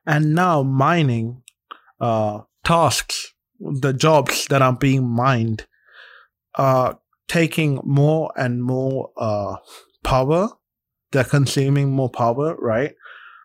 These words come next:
Which is, uh, especially, like, Bitcoin, 'cause it's nearing the end of its, uh,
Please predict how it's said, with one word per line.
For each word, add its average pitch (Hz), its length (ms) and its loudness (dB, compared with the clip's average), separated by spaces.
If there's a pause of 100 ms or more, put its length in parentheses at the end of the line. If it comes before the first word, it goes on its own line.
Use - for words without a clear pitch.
(120)
Which 139 240 0
is, 143 360 0
uh, 117 200 -2
especially, 127 680 0
like, 113 300 -2
Bitcoin, 113 600 -2
'cause 117 360 0 (240)
it's 147 200 -2
nearing 143 540 2
the - 280 -4
end 139 340 0 (100)
of 123 220 -4
its, 123 240 -4
uh, 113 200 -4